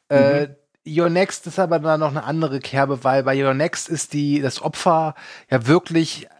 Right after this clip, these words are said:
Speaker 1: sehr aktiv und kann sich wirklich wehren. Und bei Hunt Her, Kill Her ist es halt so, die, diese Karen, die ist nicht dumm, die
Speaker 2: Mhm.
Speaker 1: verhält sich auch durchaus clever, aber sie ist keine Amazonin. Die hat auch oft Glück, um es mal so
Speaker 2: Ja,
Speaker 1: auszudrücken.
Speaker 2: aber das fand ich ehrlich gesagt ganz gut,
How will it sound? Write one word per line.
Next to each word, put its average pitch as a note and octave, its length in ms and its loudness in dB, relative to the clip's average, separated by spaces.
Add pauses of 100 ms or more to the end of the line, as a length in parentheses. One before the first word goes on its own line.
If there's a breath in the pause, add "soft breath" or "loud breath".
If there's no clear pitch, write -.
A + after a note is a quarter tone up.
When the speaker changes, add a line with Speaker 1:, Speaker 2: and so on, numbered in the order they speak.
(100)
Speaker 1:
sehr C3 320 0
aktiv - 500 0
und C3+ 180 -6
kann D#3 200 0
sich C3+ 240 -8
wirklich C#3 340 -4
wehren. C3 320 2
Und A#2+ 220 -10
bei C3 480 2 (500 loud breath)
Hunt E3+ 220 2
Her, E3 120 4
Kill F#3 300 0
Her F3+ 360 4
ist E3+ 120 -4
es D3+ 120 -6
halt D#3 200 0
so, E3 220 2
die, C3 240 -14
diese C#3+ 240 -2
Karen, F3+ 580 0
die C#3+ 140 -10
ist G#3 180 0
nicht D#3+ 220 4
dumm, B3 320 2 (480 loud breath)
die D#3 60 2
Speaker 2:
Mhm. D3 40 0
Speaker 1:
verhält D3+ 320 4
sich G3 140 -4
auch E3 100 0
durchaus E3+ 340 0
clever, G#3 500 2
aber D#3 200 2
sie E3 120 -2
ist - 180 -4
keine F#3 340 2
Amazonin. C3+ 840 0
Die A#2+ 120 -2
hat D#3 140 2
auch D#3+ 140 -2
oft - 260 0
Glück, C#3 320 2 (180)
um A2+ 80 -6
es G#2 120 -6
mal G#2 120 2
so A2+ 120 -8
Speaker 2:
Ja, A#2+ 60 -4
Speaker 1:
auszudrücken. C3+ 540 -2
Speaker 2:
aber C#3 140 2
das F#3+ 240 0
fand F#3+ 160 0
ich E3 140 -4
ehrlich E3 100 -2
gesagt E3+ 160 0
ganz D3 180 -2
gut, C3+ 300 -2